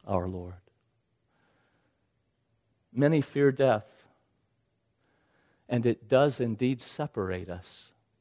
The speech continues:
from much, doesn't it? It separates our soul from our body.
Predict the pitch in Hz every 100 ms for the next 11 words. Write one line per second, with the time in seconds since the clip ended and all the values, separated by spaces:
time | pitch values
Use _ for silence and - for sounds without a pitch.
0 | _ - 104 107 104 101 - - - 101
1 | 101 95 90 _ _ _ _ _ _ _
2 | _ _ _ _ _ _ _ _ _ _
3 | _ _ _ _ _ _ _ _ _ _
4 | _ _ _ _ _ _ - 120 196 202
5 | 214 175 175 - 131 127 - 160 147 120
6 | - 120 120 120 120 127 143 113 87